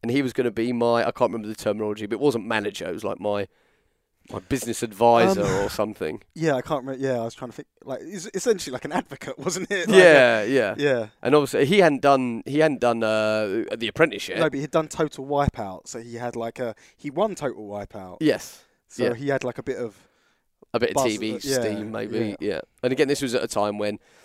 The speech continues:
Speaker 1: you know, like, so even, like, this week, Eve have been on This Morning, haven't they? Or, you know, they've done some
Speaker 2: Yeah.
Speaker 1: national T V spots. Like, we didn't get a lot of that back then. Um, so, uh,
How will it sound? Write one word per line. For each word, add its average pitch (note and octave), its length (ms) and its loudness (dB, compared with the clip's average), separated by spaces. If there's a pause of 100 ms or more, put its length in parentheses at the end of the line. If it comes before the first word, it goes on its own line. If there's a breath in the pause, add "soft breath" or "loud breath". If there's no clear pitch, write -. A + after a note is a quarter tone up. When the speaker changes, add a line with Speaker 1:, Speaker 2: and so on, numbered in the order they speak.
(220 soft breath)
Speaker 1:
you C3+ 120 0
know, G2+ 100 0
like, B2+ 220 4
so F3+ 120 2
even, D3 180 2
like, B2+ 160 6
this - 180 -2
week, C3 220 0
Eve B2+ 280 0
have G#2 140 -8
been A2 160 -2
on G#2+ 380 -2
This - 200 -4
Morning, G#2+ 360 0
haven't F2+ 160 -10
they? F#2+ 120 -6
Or, G2+ 160 -4 (220)
you A#2+ 100 -4
know, G#2+ 100 0
they've A2+ 140 2
done A#2+ 180 4
some G#2+ 140 -4
Speaker 2:
Yeah. A2 120 -2
Speaker 1:
national G#2+ 180 -4
T A2 160 -4
V G#2+ 160 -4
spots. - 340 -2
Like, G#2+ 160 0 (160)
we D#3+ 100 0
didn't F3 140 0
get E3 140 4
a - 20 -8
lot G#2 140 -8
of - 0 -
that - 160 -8
back F#2+ 180 -6
then. - 220 -12 (560 soft breath)
Um, G#2+ 400 0
so, A#2+ 340 6
uh, B2 240 4